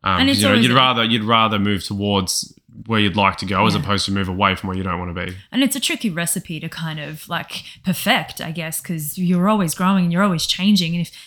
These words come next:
Speaker 2: you know, if you're always changing, the recipe's always gonna change.
Speaker 1: Mm.
Speaker 2: So the way you go about it is gonna be different.
Speaker 1: That's
Speaker 2: The way
Speaker 1: it,
Speaker 2: we go about it
Speaker 1: that's
Speaker 2: today is different than how we would have gone
Speaker 1: Well, that's
Speaker 2: about
Speaker 1: 'cause we're,
Speaker 2: it.
Speaker 1: we're different people now than even we were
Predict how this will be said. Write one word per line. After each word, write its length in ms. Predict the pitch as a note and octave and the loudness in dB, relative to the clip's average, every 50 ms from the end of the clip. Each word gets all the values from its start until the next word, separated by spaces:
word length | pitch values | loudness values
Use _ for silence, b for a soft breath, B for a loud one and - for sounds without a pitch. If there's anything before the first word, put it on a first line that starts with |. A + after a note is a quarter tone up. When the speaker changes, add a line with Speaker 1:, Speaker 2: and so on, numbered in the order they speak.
| B B | B B
Speaker 2:
you 60 | F#3 E3+ | -6 -6
know, 40 | |
if 120 | D#3+ D#3+ - | -4 -2 -2
you're 100 | F#3+ E3 | 0 0
always 160 | G3 F3+ D3+ | 0 0 0
changing, 560 | - - - A#3 B3+ B3 G3 F#3+ F3 E3+ E3 | 0 2 4 4 6 6 6 4 4 4 2
the 60 | E3+ | 2
recipe's 340 | E3+ G3 F#3+ F3+ F3 G3 E3+ | 2 0 0 2 2 0 0
always 160 | E3+ D#3+ E3 | 0 0 -2
gonna 160 | D#3 D#3+ D3+ D3 | -4 -4 -6 -6
change. 420 | - F3 F3 - - A3 - - - | -6 -8 -8 -8 -8 -10 -10 -10 -6
Speaker 1:
Mm. 280 | - - - - G3 | -4 -2 -2 -2 0
Speaker 2:
So 120 | F#3+ G#3 F#3 | 0 2 2
the 120 | E3+ G3 | 4 2
way 280 | F3 E3+ G3+ G3+ G#3+ A3+ | 2 2 2 4 6 6
you 200 | A#3 G3 G3+ G#3 | 6 6 4 4
go 200 | - G3 F3+ F3+ | 2 2 0 0
about 280 | F3 - D#3+ D3+ D#3+ | 0 -2 -2 -4 -4
it 120 | D#3 D#3 E3 | -4 -6 -8
is 100 | D3 - | -10 -10
gonna 180 | - D#3+ D#3 D#3 | -10 -12 -12 -12
be 100 | - D3+ | -12 -12
different. 440 | - D3+ - - - G2 G#2+ - - - - | -12 -14 -16 -16 -14 -14 -14 -14 -8 -2 0
Speaker 1:
That's 180 | - C#3+ G3+ | 2 2 4
Speaker 2:
The 60 | F#3+ | 4
way 40 | A#3 B3+ | 4 4
Speaker 1:
it, 40 | B3 | 4
Speaker 2:
we 60 | B3+ | 4
go 60 | A#3+ A3+ | 4 4
about 60 | A3 | 6
it 140 | G#3+ G#3 G3+ | 6 4 4
Speaker 1:
that's 120 | G3+ G3 | 2 2
Speaker 2:
today 420 | - G#3+ F#3+ G3+ A3+ D4 D4+ B3+ D#3+ | 0 0 2 2 2 2 2 0 -2
is 140 | E3+ D#3 - | -2 -4 -6
different 460 | - - F#3 E3+ - F#3 F3 D#3+ - | -6 -4 -4 -2 0 -2 -2 0 0
than 220 | F3 E3+ E3+ E3 | 0 0 2 2
how 200 | E3+ E3+ E3+ E3+ | 2 2 2 0
we 80 | E3+ E3 | 0 0
would 140 | D#3+ E3 E3+ | -2 -4 -6
have 100 | D#3+ - | -6 -4
gone 120 | - D3+ | 0 4
Speaker 1:
Well, 40 | C#3 | 4
that's 120 | C#3+ A#2+ | 4 4
Speaker 2:
about 80 | B2+ C3 | 4 2
Speaker 1:
'cause 60 | A#2 A#2 | 4 4
we're, 60 | B2+ | 4
Speaker 2:
it. 40 | A2 | 6
Speaker 1:
we're 100 | A#2+ B2 | 6 4
different 280 | A#2 C3 B2+ - G2+ F#2 | 4 4 2 0 -2 -2
people 240 | A2+ A#2+ A2+ - A2 | 0 0 0 0 0
now 200 | G#2 G2 F#2+ F#2 | 0 0 0 0
than 140 | F2+ F#2+ F#2+ | 0 -2 -2
even 180 | F#2+ F#2 F#2+ G2 | -2 0 0 -2
we 100 | F#2+ F#2+ | -2 -2
were 340 | F#2 F#2+ F#2+ F#2+ F#2+ F#2 | -2 -2 -4 -4 -4 -4